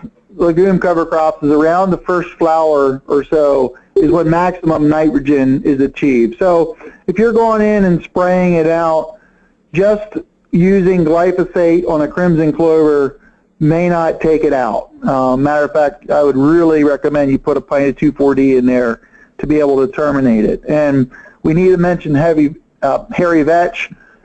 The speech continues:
Uh, my favorite cover crop, I've been working with it for over twenty years now. Um, pretty much the same thing there. You need to add some two four D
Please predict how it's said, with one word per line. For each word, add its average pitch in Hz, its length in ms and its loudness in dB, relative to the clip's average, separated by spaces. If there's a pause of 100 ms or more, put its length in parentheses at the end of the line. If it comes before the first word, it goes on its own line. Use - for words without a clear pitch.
(140)
Uh, 127 120 -2
my 170 280 0
favorite 175 500 0
cover 147 300 -2
crop, 147 340 -2
I've 143 80 -6
been 135 140 0
working 147 340 0
with 143 200 0
it 147 180 -6
for 131 180 0
over 131 200 2
twenty 139 340 -2
years 143 340 0
now. 127 500 -2 (460)
Um, 135 520 -2
pretty 202 200 -2
much 196 220 0
the 165 160 -2
same 180 280 0
thing 165 200 0
there. 156 180 2
You 156 180 2
need 170 420 2
to - 80 2
add 151 340 -2
some 139 120 -4
two 156 220 0
four 147 220 0
D 139 400 0